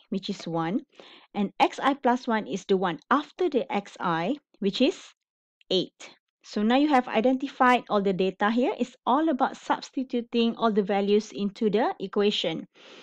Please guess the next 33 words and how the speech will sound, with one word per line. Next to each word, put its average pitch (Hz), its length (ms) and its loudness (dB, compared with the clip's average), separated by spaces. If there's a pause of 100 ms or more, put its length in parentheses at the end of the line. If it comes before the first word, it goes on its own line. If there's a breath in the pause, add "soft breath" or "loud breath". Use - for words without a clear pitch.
(460 loud breath)
So - 140 -4
you 220 140 4
just 403 320 0
follow 277 460 6
this 254 300 2
equation 247 480 2
directly 185 640 2
and 190 180 -4
you 190 80 -2
substitute 202 680 -6
all 170 140 -4
the 170 120 -2
values. 170 640 -2 (920 soft breath)
Okay, 240 280 2
so 226 180 -4
for 202 140 -4
instance, 269 640 0
F - 180 -4
X 208 200 -4
I 220 160 0
minus 196 420 0
one 294 340 2
is - 260 -2
one, 170 460 0
here 208 280 0
one. 170 360 -4 (920 loud breath)
Um, 190 440 -2
and 196 140 -4
then 262 240 6
two 359 260 4
X, - 400 2 (140)
two 359 340 4 (140)
times 262 480 0